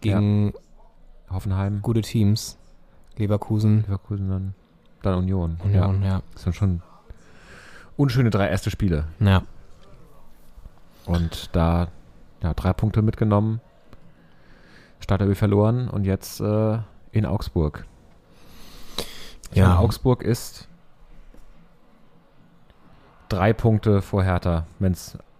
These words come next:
Speaker 1: Dabei bleibt.
Speaker 2: wenn's so ausgeht,
Speaker 1: Ja,
Speaker 2: wie es
Speaker 1: ja,
Speaker 2: steht.
Speaker 1: genau. Die sind jetzt auch noch nicht safe, also
Speaker 2: Das ist dann schon, und jetzt haben die nicht noch hier so ein, so ein Nachholspiel in der Hinterhand.
Speaker 1: Jetzt kommen Stark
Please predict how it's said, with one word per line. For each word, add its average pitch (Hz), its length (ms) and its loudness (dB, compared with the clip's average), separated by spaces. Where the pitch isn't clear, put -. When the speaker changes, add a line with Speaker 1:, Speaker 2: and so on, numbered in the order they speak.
Speaker 1:
Dabei 110 260 2
bleibt. 98 200 -2
Speaker 2:
wenn's 107 180 -2
so 107 120 -2
ausgeht, 95 340 -4
Speaker 1:
Ja, 117 60 4
Speaker 2:
wie - 40 6
es 120 80 8
Speaker 1:
ja, 127 60 8
Speaker 2:
steht. 131 100 8
Speaker 1:
genau. 117 200 8
Die 101 100 -2
sind 117 80 2
jetzt 135 160 0
auch 139 60 0
noch 120 120 6
nicht 131 120 2
safe, 120 360 6
also 101 420 -2
Speaker 2:
Das 90 140 -8
ist 85 160 -14
dann 104 140 -2
schon, 110 420 -2
und - 80 -6
jetzt 98 120 -2
haben 120 100 2
die 120 60 4
nicht 151 160 2
noch 131 100 2
hier 107 120 4
so 101 100 2
ein, 95 120 2
so 98 80 2
ein 98 80 2
Nachholspiel 95 500 0
in 92 80 2
der 87 80 2
Hinterhand. 95 440 -2
Speaker 1:
Jetzt 110 180 -4
kommen 113 160 2
Stark 113 560 2